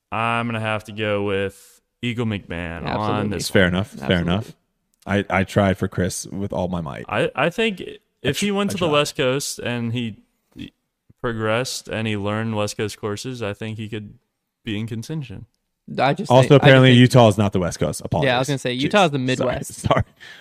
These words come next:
Speaker 3: Big apologies. All right, next category. You're going first. We've got,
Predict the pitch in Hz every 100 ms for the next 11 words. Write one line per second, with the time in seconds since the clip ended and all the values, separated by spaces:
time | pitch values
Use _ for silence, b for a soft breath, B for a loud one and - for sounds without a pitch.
0 | B _ 120 104 - 80 - - 110 -
1 | - 131 104 90 _ 107 123 143 - -
2 | 127 123 110 117 113 113 107 110 117 110
3 | 107 - 104 101 - - b b b 101
4 | 113 113 113 107 101 - -